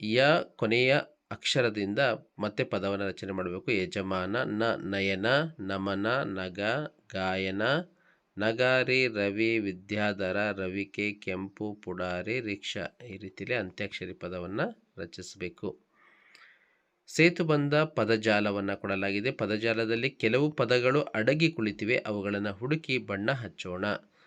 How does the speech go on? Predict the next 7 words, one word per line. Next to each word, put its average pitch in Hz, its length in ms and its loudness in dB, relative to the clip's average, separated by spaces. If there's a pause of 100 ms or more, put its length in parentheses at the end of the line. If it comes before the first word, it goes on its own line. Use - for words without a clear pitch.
(360)
ಕಸ, 107 460 0 (260)
ಅಕ್ಷಿ, 120 680 -2
ಕ್ಷಿಪಣಿ, 110 880 -2 (480)
ಲಯ, 104 480 2 (340)
ಯಜ 98 360 -2 (1400)
ಅಥವಾ 113 300 -2
ಜಯ 104 420 4